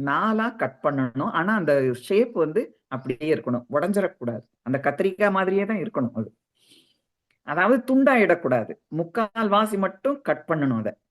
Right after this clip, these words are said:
நாலா கட் பண்ணணும். பிளஸ் மாதிரி கட் பண்ணிடுங்க. பிளஸ் மாதிரி கட் பண்ணி தான் வச்சுக்கணும் நம்ம. அது முதல்லயே நம்ம கத்திரிக்காயை அலம்பிடணும். அந்த பூச்சி இல்லாததா பார்த்துக்கணும். ஏன்னா, நாலா கட் பண்ணும்போதே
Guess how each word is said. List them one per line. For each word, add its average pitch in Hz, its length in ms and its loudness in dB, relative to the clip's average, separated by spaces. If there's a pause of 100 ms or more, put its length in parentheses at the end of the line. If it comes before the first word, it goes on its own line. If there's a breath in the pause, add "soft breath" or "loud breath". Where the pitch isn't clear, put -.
நாலா 160 480 0
கட் 127 240 -4
பண்ணணும். 131 260 0
பிளஸ் 170 280 -2
மாதிரி 208 260 4
கட் 139 220 -2
பண்ணிடுங்க. 104 400 -2 (360)
பிளஸ் 151 240 -6
மாதிரி 185 280 -2
கட் 127 240 -4
பண்ணி 135 520 -2 (300)
தான் 151 180 -2
வச்சுக்கணும் 143 420 -2
நம்ம. 110 260 -2
அது 135 300 -2
முதல்லயே 202 300 2
நம்ம 180 260 0 (440)
கத்திரிக்காயை 143 560 -2
அலம்பிடணும். 143 720 -2 (520)
அந்த 160 340 0
பூச்சி 226 460 -2
இல்லாததா 160 440 2
பார்த்துக்கணும். 147 520 -4
ஏன்னா, 180 280 2
நாலா 202 480 0
கட் 185 240 -4
பண்ணும்போதே 180 540 2